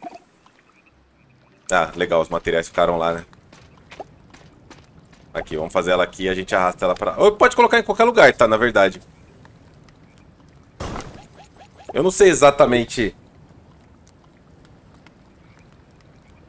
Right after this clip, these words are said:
o qual que é a distância que eles vão trabalhar da bancada. Tem, tem tudo isso aí pra ver ainda, tá? Mas,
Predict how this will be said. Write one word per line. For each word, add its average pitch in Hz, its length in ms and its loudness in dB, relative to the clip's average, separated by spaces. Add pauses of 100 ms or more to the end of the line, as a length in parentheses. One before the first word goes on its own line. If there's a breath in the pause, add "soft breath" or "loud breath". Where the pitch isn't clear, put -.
(600)
o 127 140 -6
qual - 240 2
que - 80 -2
é 156 60 4
a - 20 2
distância 143 540 0
que - 100 -4
eles 123 140 -2
vão 127 120 2
trabalhar 117 460 2
da 113 100 2
bancada. 123 880 4
Tem, 131 220 -4
tem 143 220 -6
tudo 156 240 -10
isso - 120 -4
aí 196 120 4
pra 214 160 2
ver 185 160 4
ainda, 120 340 2
tá? 104 180 2
Mas, 107 400 0